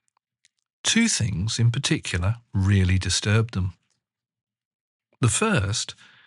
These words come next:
was the Japanese Unitarians' realization that inherent to the basic Unitarian approach, especially as it had been expressed in the Transcendentalist movement through people such as Ralph Waldo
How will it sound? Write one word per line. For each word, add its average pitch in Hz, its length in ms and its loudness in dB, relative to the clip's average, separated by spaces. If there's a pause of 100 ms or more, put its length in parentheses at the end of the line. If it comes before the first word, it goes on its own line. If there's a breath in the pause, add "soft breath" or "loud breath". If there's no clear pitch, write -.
(160 soft breath)
was 147 160 2
the 190 80 -2
Japanese 127 560 4
Unitarians' 107 840 4
realization 101 920 4
that 117 200 2
inherent 139 840 2 (120)
to - 100 -4
the 98 100 0
basic 104 380 2
Unitarian 87 600 0
approach, 87 720 0 (800 loud breath)
especially 104 480 2
as 98 180 2
it 104 140 -4
had 98 140 -2
been 98 180 4
expressed 101 600 0
in 90 120 0
the 90 60 2
Transcendentalist 101 1000 0
movement 92 420 -2
through 87 200 -8
people 92 280 -4
such 95 400 -4
as 92 200 -6
Ralph 95 360 0
Waldo 101 320 -4